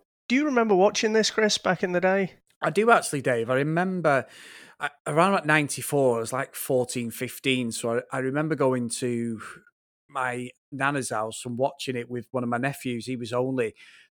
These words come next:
Speaker 2: three or four years old, and obviously, I've said before, I love the original sort of sixties, uh, Spider-Man animated series. I used to rent it all the time, the whole series from, like, the video shops. Th-, this was one where I just pick it up if it was on.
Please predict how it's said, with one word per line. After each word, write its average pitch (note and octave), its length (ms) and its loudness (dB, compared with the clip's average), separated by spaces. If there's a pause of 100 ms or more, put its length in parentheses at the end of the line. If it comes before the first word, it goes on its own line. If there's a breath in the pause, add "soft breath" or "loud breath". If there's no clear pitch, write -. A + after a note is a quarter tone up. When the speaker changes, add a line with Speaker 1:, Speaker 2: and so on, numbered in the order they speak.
(100)
Speaker 2:
three C3 180 2
or A#2+ 60 4
four A#2+ 280 2
years A2+ 260 -2
old, B2 260 2
and A#2+ 100 -2
obviously, A#2 300 -8
I've A2+ 80 -6 (180)
said - 300 -6
before, A#2 300 -2
I A#2+ 100 0
love A#2 460 -2
the A2+ 240 -12
original A2+ 340 -8
sort - 220 -10
of - 60 -12
sixties, - 580 -8 (280)
uh, A2 280 -6
Spider-Man A2+ 640 -2 (440 soft breath)
animated B2 360 2
series. A#2 240 -4
I - 20 -8
used B2 160 -8
to A#2+ 60 -6
rent B2 220 0
it A#2 60 -6
all B2 160 0
the A#2 80 -6
time, B2 340 -4
the A#2 80 -6
whole A#2+ 160 -2
series B2 460 -6
from, A2+ 320 -6 (120)
like, A2+ 120 -14
the A#2 80 -20
video A#2 320 -6
shops. - 500 -6 (540 soft breath)
Th-, - 160 -8
this F#3+ 500 0 (300)
was C#3+ 180 -6
one D3+ 200 6
where D3 120 4
I C#3+ 60 2
just - 240 -8
pick - 240 -10
it C#3+ 80 -8
up D3 160 -6
if B2 100 -4
it - 80 -18
was C3 140 -6
on. A#2+ 260 2